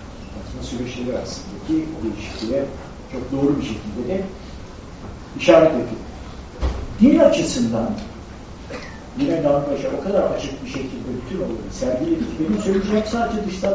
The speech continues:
bir iki tane küçük anekdot olabilecek cinsten bir şey. Şimdi, e, yaklaşık iki yüz yıl gelecek bir Almancayı anlamak, o dilin içerisinde orada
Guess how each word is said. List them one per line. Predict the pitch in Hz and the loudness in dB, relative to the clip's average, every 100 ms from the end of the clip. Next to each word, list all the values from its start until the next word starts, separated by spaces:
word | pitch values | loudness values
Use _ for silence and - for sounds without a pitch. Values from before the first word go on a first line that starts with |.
| 190 | 0
bir | 185 | -2
iki | 185 - | -4 -4
tane | 160 - - | -4 -4 -10
küçük | - 170 - - - - - | -6 -6 -6 -12 -12 -12 -6
anekdot | 143 143 151 | -4 -4 -4
olabilecek | 143 113 104 101 - 127 127 | -4 -6 -6 -8 -10 -8 -8
cinsten | 120 - 139 269 | -8 -2 -2 -2
bir | |
şey. | - - - - - - - - | -4 -8 -8 -10 -12 -12 -6 -4
Şimdi, | 269 240 - - - - - - - 135 | 0 2 0 -2 -8 -12 -12 -14 -12 -6
e, | 131 127 127 131 - - - - - - - - - - - - - - - - - - - | -2 -2 -2 -4 -8 -10 -12 -12 -12 -12 -10 -10 -12 -12 -12 -12 -10 -12 -12 -12 -14 -8 -2
yaklaşık | 277 - 185 202 - - - | -2 0 -2 -2 -2 -4 -2
iki | - | 2
yüz | 254 - - | 2 4 2
yıl | 113 107 | 0 -2
gelecek | 110 - - 104 120 | -4 -4 -8 -6 0
bir | |
Almancayı | 143 147 - 120 - 85 85 - - - - - - - - | 4 4 4 0 -2 -6 -8 -10 -12 -12 -14 -14 -14 -12 -6
anlamak, | - 240 - - - - - - - - - - - - - - 214 | -2 0 0 -2 -6 -10 -12 -12 -12 -12 -12 -12 -12 -12 -12 -6 4
o | 214 | 6
dilin | 202 - 165 214 - - - - | 6 4 2 0 -2 -10 -8 -4
içerisinde | 165 160 160 151 139 135 | 2 2 2 -2 2 2
orada | 226 247 220 - | 6 8 8 4